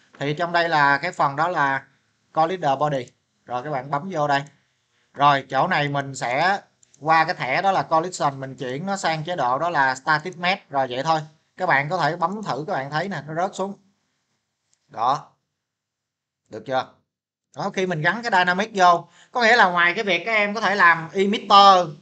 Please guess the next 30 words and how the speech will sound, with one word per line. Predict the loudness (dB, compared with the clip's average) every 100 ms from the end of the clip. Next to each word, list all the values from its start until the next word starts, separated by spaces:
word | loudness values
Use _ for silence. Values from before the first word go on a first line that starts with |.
| _ -4
các | 2
bạn | 4 4
tạo | 2 2 2
thì | 0
đây | 0
các | 0 2
bạn | 2 2
vẫn | 0 0
có | 0
thể | 0
tạo | 2 2 2
được | 0 -4
những | -6
cái | 0
này, | 0 0
nhưng | -4
mà | -6
cái | 0
loaner | 0 2 2 2
này, | 0 0
à, | -2
các | -2 -2
bạn | -2 -2
chú | -4
ý | -4 -2
là | -2 -2 -10 _ _
nó | 2
hơi | 4 4
nặng | 0 0
ha. | 0 0